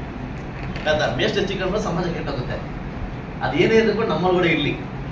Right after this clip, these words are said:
So ಅದರಿಂದ ದಯವಿಟ್ಟು ಒಂದು ನೆಕ್ಸ್ಟ್ ಇದೆಲ್ಲ ನೋಡ್ಕೊಂಡು, ಈ ದಿನ ನೋಡ್ಕೊಂಡು ಐದನೇ ತಾರೀಕು ಯಥಾ ಪ್ರಕಾರವಾಗಿ ತಾಲೂಕ್ ಪಂಚಾಯತಿಯಲ್ಲಿ ರಾಧಾಕೃಷ್ಣ ಅವ್ರ ಫೋಟೋ ಇಟ್ಟು ಪೂಜೆ ಮಾಡ್ತೀವಿ, ಎಲ್ರಿಗೂ ಇಂಟಿಮೇಟ್ ಮಾಡ್ತೀವಿ, ದಯವಿಟ್ಟು ಪೂಜೆ ಬಂದು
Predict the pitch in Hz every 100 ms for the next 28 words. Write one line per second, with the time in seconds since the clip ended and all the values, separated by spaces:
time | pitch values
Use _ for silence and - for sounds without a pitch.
0 | - 147 147 196 185 160 - - - -
1 | 151 202 202 233 240 - - - 151 175
2 | 175 165 160 160 - 202 175 175 196 190
3 | 202 196 202 175 - 196 190 170 185 190
4 | 190 220 247 - - - 156 202 226 214
5 | 208 208 165 202 185 190 190 202 196 170
6 | 202 190 180 185 180 180 175 156 180 170
7 | 175 175 - 175 185 160 196 - 185 180
8 | 170 156 165 190 190 160 185 190 170 170
9 | 190 190 185 165 196 175 165 170 - -
10 | 170 170 160 170 170